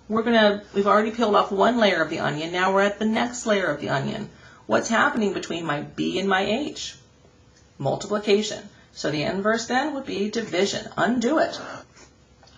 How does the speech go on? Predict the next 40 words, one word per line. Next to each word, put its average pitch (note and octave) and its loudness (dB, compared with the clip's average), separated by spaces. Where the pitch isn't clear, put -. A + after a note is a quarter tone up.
And D3+ -4
you D#3+ -4
have E3+ -2
to - -6
choose G#4 2
here, - 2
are D#3+ -4
you E3 -2
gonna F3 -4
put - -2
a - -2
B G#3+ -2
or G#3 4
an G3+ 0
H B3 -6
underneath C3+ -8
it? - -14
Well, D#3 0
you F#3+ 0
want A3 4
to F3 2
leave D#3+ 0
H E3 -2
by D#3+ 2
itself. - 2
That's - 0
the G#3+ -2
center G#3 0
of - 0
the - -6
onion. - -6
So - -10
do - -6
everything G#3 -2
else. - -2
Divide F#3+ -4
both G#3 0
sides F#3 -4
by - -6
B. - -10